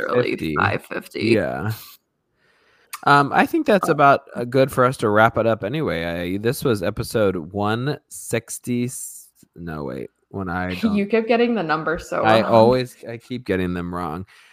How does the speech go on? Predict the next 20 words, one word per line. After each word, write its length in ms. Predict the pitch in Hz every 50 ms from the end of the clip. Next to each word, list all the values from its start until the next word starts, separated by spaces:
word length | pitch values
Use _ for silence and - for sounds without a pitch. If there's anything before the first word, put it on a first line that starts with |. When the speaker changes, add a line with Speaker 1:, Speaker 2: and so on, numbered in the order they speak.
| _ -
Speaker 1:
I 100 | - 123
think 200 | 127 - 170 175 165
this 200 | 165 156 151 -
is, 280 | 131 117 110 - -
um, 480 | - 98 98 92 90 87 90 87 87 - -
let's 260 | - 120 123 123 -
see 160 | - - 85
what 120 | 82 80 76
our 100 | 69 64
last 380 | 60 64 73 80 90 - - -
one 120 | - -
was. 260 | - - 85 92 - -
What, 180 | 95 87 -
sixty-seven 840 | - - 92 - - - - 92 - - - 90 87 87 90 87 87
maybe? 380 | 90 90 90 92 - 92 98 101 101 _ _ _ - _ _ _ _ _ _ _ _ _ _ _ _
Two 300 | - - 160 160 156 160
sixty-seven. 680 | 160 - - 139 - - - 123 113 - 101 85 85 87
This 160 | 101 120 127
is 140 | 127 104 98 -
two 500 | - - - 156 143 143 147 151 160